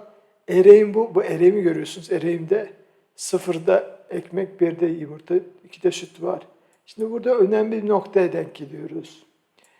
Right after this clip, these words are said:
Her array'de elemanların bir sıra numarası var. Fark ettiyseniz ekmeğin sıra, sıra numarası sıfır. Yumurtanın sıra numarası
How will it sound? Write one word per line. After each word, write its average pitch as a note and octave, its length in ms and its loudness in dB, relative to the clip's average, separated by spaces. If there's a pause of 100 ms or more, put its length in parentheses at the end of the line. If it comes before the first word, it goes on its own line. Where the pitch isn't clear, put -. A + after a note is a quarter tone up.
(280)
Her A#3 280 4
array'de F#3+ 600 6
elemanların F#3+ 680 4
bir A3+ 120 -8
sıra G3 380 4
numarası D3+ 540 -6
var. - 320 -18 (1200)
Fark F3+ 300 4
ettiyseniz F#3 640 -6
ekmeğin F3+ 420 -2
sıra, F#3+ 720 -2
sıra F#3+ 340 0
numarası F#3 420 -4
sıfır. D3+ 540 -12 (680)
Yumurtanın F3+ 540 -2
sıra F#3+ 380 0
numarası F#3+ 500 -6